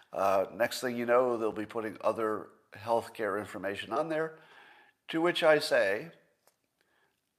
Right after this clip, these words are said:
"Really? You, you think other healthcare information is gonna end up on that database?" I could see other vaccinations. I can see that. But what other healthcare information would need to be on there?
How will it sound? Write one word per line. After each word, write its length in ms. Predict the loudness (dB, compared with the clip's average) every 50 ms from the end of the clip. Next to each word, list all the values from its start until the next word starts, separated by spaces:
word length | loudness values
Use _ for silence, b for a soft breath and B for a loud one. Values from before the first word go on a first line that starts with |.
| -18 _
"Really? 380 | -8 -6 -4 -4 -4 -6 -6 -8 -14 -20 _ _ _ _ _ _
You, 180 | -6 -6 -4 -4 -4
you 140 | -6 -6 -4
think 220 | -4 -6 -6 -4 2 4
other 460 | 6 6 6 6 6 6 4 4 2
healthcare 480 | 2 0 0 0 0 2 2 4 4 2
information 580 | 0 -2 -4 -2 0 0 0 -2 -4 -6 -6
is 160 | -6 -8 -6 -6
gonna 340 | -6 -4 -2 -2 0 0 -2
end 220 | -2 -4 -2 0 0
up 160 | 0 2 0
on 100 | 0 0
that 180 | 0 -2 -2 -2
database?" 640 | -6 -6 -6 -6 -6 -6 -6 -8 -10 -14 -16 -20 _ _ _ _ _ _ b b b b b b b b b b b -6
I 80 | -6 -4
could 180 | -2 -2 -2
see 240 | -2 -2 -2 4 6
other 240 | 6 6 6 4 4
vaccinations. 1040 | 6 6 6 6 4 -2 -8 -6 -6 -6 -6 -6 -8 -12 -14 -16 -20 -20 -20 -20 -20 -20 _ _ _ _ _ _ _ _ _ _ _ _ _ _ _ _ _ _ _ -18
I 40 | -14
can 140 | -12 -12 -10
see 200 | -8 -8 -6 0
that. 500 | 6 8 8 8 8 6 2 -4 -12 B B B B B B _
But 120 | -6 -4 0
what 220 | 2 2 2 4
other 320 | 4 2 4 6 4 6 6
healthcare 480 | 6 4 4 2 0 0 0 2 2
information 580 | 0 -2 -6 -8 -6 -6 -6 -6 -8 -10 -8 -8
would 160 | -8 -8 -8
need 240 | -8 -10 -10 -10 -10
to 80 | -12
be 160 | -8 -6 -6 -4
on 160 | -6 -6 -8
there? 200 | -10 -12 -12 -14